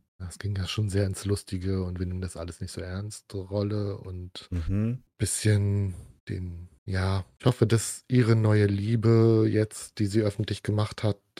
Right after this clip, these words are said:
Speaker 1: da auch bisschen was mit ihr macht, dass sie da an das, an das Training rangeht, weil die ist toll, die ist wirklich toll und man hat, wie gesagt, mit Paul in der Profi-Challenge gesehen, zu was, und so siehst du die Tänzer ja selten,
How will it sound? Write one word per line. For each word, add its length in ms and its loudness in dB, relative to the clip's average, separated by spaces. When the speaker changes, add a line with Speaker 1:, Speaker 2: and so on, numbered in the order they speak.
Speaker 1:
da 180 2
auch 200 -2
bisschen 360 -2
was 200 -2
mit 200 -4
ihr 120 -2
macht, 360 -4
dass 160 -6
sie 140 -8
da 380 -4
an 160 -6
das, 480 -8
an 100 -6
das 220 -6
Training 600 -6
rangeht, 1040 -6
weil 140 -6
die 80 -14
ist 220 -12
toll, 460 -4
die 80 -10
ist 220 -18
wirklich 520 4
toll 420 4
und 400 -4
man 120 0
hat, 220 0
wie 60 0
gesagt, 640 -2
mit 240 -4
Paul 320 6
in 120 0
der 120 2
Profi-Challenge 760 -6
gesehen, 600 -6
zu 160 -6
was, 260 -4
und 180 -2
so 140 2
siehst 340 -2
du 60 -8
die 140 -4
Tänzer 400 -4
ja 320 -4
selten, 720 -2